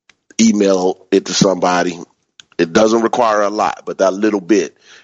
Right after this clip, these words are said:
when done collectively, can help transform our space and,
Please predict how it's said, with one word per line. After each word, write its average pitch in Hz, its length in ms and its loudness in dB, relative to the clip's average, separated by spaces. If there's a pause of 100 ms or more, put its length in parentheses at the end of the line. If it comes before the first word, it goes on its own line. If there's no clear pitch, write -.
(180)
when 104 260 0
done 101 220 0
collectively, 92 880 -4 (320)
can 95 140 -6
help 98 180 2
transform 82 680 -2
our 69 140 -2
space - 520 -4
and, 82 120 -4